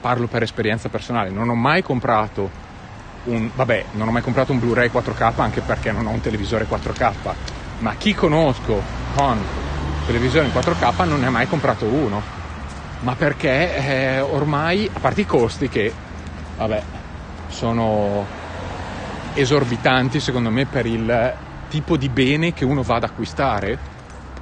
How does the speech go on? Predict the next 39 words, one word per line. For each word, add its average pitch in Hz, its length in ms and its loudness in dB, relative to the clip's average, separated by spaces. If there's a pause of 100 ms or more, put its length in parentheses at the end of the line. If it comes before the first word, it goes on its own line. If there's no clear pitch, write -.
(320)
ma 131 160 2
poi 117 320 2
con 107 500 -2 (380)
tutte - 180 -4
le 107 80 0
varie 110 220 2
piattaforme 113 600 -2
di 104 80 -2
streaming 104 440 -2
che 110 240 0 (800)
adesso 113 300 -2
non 120 140 2
fatevi 123 340 0
le 113 120 0
seghe 127 420 0
sul 120 180 -2
fatto 117 400 -2
che 131 440 2 (320)
per 123 180 -2
quanto 127 420 0
Netflix 120 600 -2
sia 131 160 0
in 127 80 0
quattro 120 260 -4
K 131 280 0
è 147 80 -2
comunque 131 360 0
compresso 123 560 -2
rispetto 120 400 -2
a - 20 2
un 113 60 0
Blu-ray, 107 420 2 (300)
cosa 135 300 4
verissima, 117 500 0
per 135 220 0
carità 113 320 0
di 139 100 0
Dio, 117 360 2 (580)
però, 120 340 6